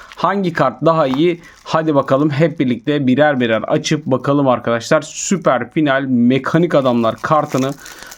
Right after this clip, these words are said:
şöyle açalım bakalım içinden neler çıkacak. Şöyle yırtalım bir. Buradan kimler çıkacak? Şöyle hemen bakıyoruz arkadaşlar. Martinez, Haaland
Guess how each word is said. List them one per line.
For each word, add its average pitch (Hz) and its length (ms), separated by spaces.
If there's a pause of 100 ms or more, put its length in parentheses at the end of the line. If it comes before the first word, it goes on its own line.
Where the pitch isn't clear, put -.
şöyle 151 340 (120)
açalım 143 480
bakalım 127 340
içinden 135 400
neler 123 260
çıkacak. 110 380
Şöyle 110 240
yırtalım 113 640
bir. 120 140 (300)
Buradan 113 500
kimler 127 520
çıkacak? 123 400
Şöyle 113 260
hemen 120 320
bakıyoruz 113 460
arkadaşlar. 110 720 (380)
Martinez, 147 800
Haaland 156 680